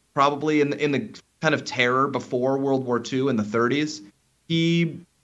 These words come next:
I wanna say the estimates are he shoots about two million members of the party just outright. They just get purged for some ideological offense, or just because the N K V D had to hit a quota of state enemies.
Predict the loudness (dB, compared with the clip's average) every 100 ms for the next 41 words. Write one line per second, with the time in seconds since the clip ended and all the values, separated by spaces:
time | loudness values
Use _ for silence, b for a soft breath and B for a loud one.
0 | _ 2 4 4 2 2 2 0 -2 0
1 | 0 -2 -2 -4 -4 2 2 2 -4 -6
2 | -4 -2 -2 0 -2 -2 -2 -2 -6 -4
3 | 0 2 0 -4 -8 -4 -2 -2 -2 -4
4 | -4 -6 -4 -6 -6 -2 0 0 -2 -8
5 | -2 0 -2 -6 B -2 2 2 4 2
6 | 0 0 0 -2 -4 -6 -4 -2 -4 -4
7 | -10 -14 _ _ 0 0 -2 -6 -4 -2
8 | -2 -2 -2 0 0 0 -2 -2 0 0
9 | 0 -4 -4 -6 -6 -8 -6 -2 0 0
10 | 0 -4 -6 -4 -4 -4 -2 -2 -4 -10
11 | -12